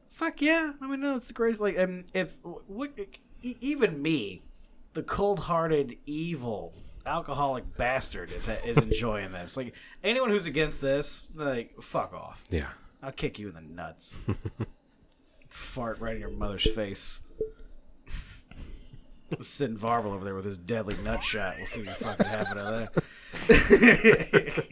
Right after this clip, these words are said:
Speaker 1: <laughs>
Speaker 2: Hmm.
Speaker 1: No, that is adorable. I actually
Speaker 2: Yeah.
Speaker 1: kinda wanna watch the other videos at some point, 'cause
Speaker 2: Yeah.
Speaker 1: I, I kinda like the
Speaker 2: The actual
Speaker 1: Yeah.
Speaker 2: building of it, yeah.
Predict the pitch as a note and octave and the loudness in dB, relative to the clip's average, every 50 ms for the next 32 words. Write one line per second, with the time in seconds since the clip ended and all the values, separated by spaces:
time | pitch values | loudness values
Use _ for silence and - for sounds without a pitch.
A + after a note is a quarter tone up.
0 | - D#3+ D3 - - - C3 - - - D3+ - - - - - - - - - | -6 -6 -6 -6 -6 -8 -10 -10 -10 -10 -10 -10 -10 -10 -14 -14 -12 -12 -14 -10
1 | - - - - - - - - - - - - - - - - - - C3 A#2+ | -10 -8 -8 -6 -6 -6 -8 -8 -10 -12 -12 -14 -14 -16 -18 -20 -10 -6 -4 -4
2 | A#2+ A#2 A2 G#2 G2 F#2 F#2 F2+ - - - - - - C#3 C3+ D#3 G3+ G3+ F3 | -2 -2 -2 -2 0 -2 -2 -4 -6 -10 -12 -12 -4 0 4 6 6 6 6 4
3 | C#3+ A#2 G#2+ A#2+ A2 A#2+ A#2 G#2 F2+ D#2+ D#2+ D#2+ - - - - A2 G#2+ - A3+ | 2 0 0 0 0 2 0 0 -2 -2 -4 -6 -2 0 2 2 4 6 8 6
4 | G#3 F3+ E3 E3 D3+ B2 A2 A2+ B2 - - - A2 G2 G2+ G#2+ A2+ G#2+ A2+ A#2 | 6 6 4 2 2 2 0 0 0 -2 -4 -4 -4 -4 -2 -2 -2 -2 -2 -2
5 | A2+ A#2+ B2 A#2+ C3 B2 A#2 C3+ C#3 B2+ B2 C#3 C#3+ C#3+ C#3+ - - - A#2 G2 | -2 -2 -2 -4 -4 -6 -4 -4 -4 -2 -2 -2 0 0 0 -2 -4 -2 0 2
6 | G2 G#2 G#2+ G#2 G#2 - G#2+ G#2+ - A#2 G#2 G2+ F#2+ F#2+ F#2 F#2 - - G2+ F#2+ | 2 2 0 -2 -4 -4 -4 -4 -4 -4 -4 -2 -2 -2 -4 -4 -6 -6 -6 -6
7 | F#2 F2+ - - - - - - G2+ F2+ E2+ D#2 - - D#2+ D#2+ E2 - - - | -4 -6 -8 -14 -20 -20 -12 -2 0 2 2 2 0 -6 -8 -8 -10 -14 -20 -20
8 | - G#2+ G#2 G#2 F#2 F2 F2+ F#2 F2+ F2 F2 E2+ E2+ F2 F#2 F2 F2+ E2+ E2+ E2+ | -14 -10 -6 -4 -2 6 8 8 8 8 4 2 0 0 0 -2 -4 -6 -6 -8